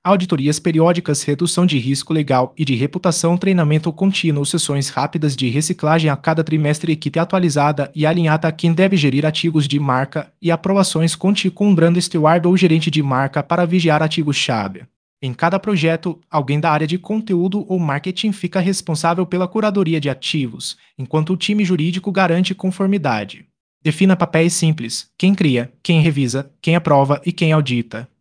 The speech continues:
Em regiões diferentes, nomeie um contato local para aprovações regionais. Use um repositório central com versões controladas e registre mudanças importantes para acesso rápido. Exemplo prático: um post com imagem licenciada passa pelo brand steward para verificar licenças,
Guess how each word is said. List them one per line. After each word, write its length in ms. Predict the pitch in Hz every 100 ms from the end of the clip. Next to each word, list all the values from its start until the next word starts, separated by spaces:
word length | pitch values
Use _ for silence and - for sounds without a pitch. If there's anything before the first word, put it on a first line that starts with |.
| _ _ -
Em 80 |
regiões 400 | 180 214 196 147
diferentes, 680 | 143 185 - 214 170 170 160
nomeie 340 | 185 190 185 208
um 80 |
contato 460 | 202 208 185 147 165
local 360 | 175 170 180 185
para 160 | 190
aprovações 560 | 185 190 190 190 156 160
regionais. 800 | 214 196 175 151 110 95 - - _ _ _ -
Use 180 | 196 214
um 40 |
repositório 640 | 175 170 190 190 185 185
central 440 | 185 202 196 214 190
com 200 | - 202
versões 480 | 208 196 170 170
controladas 760 | - 196 220 208 160 143 151 156
e 100 | -
registre 500 | 143 156 165 190 -
mudanças 460 | 196 170 147 156 151
importantes 540 | 190 202 185 180 180
para 200 | - 180
acesso 360 | 170 156 151 156
rápido. 560 | 131 131 113 110 123 131 _ _ -
Exemplo 320 | 123 151 190
prático: 560 | 208 147 123 - - - _ _
um 80 | 135
post 380 | - 139 139 -
com 120 | 190
imagem 440 | 175 139 180 190
licenciada 640 | 156 156 190 185 170 180 185
passa 340 | - 165 185
pelo 240 | - 180 175
brand 220 | 143 170
steward 420 | 156 175 180 185
para 160 | 208 208
verificar 460 | 208 202 196 170
licenças, 640 | 170 160 139 135 147 135